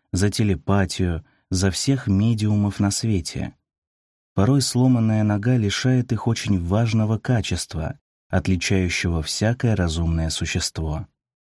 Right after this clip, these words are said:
способности соображать. На прощание комсомольский секретарь попросил Вольфа выступить в Доме правительства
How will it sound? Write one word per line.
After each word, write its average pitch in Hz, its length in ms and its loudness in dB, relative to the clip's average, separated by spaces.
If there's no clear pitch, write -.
способности 85 1120 -2
соображать. 82 920 -2
На 90 180 2
прощание 101 600 2
комсомольский 113 600 0
секретарь 110 560 0
попросил 120 580 0
Вольфа 85 560 -2
выступить 131 720 0
в 92 100 -2
Доме 98 260 2
правительства 85 920 -2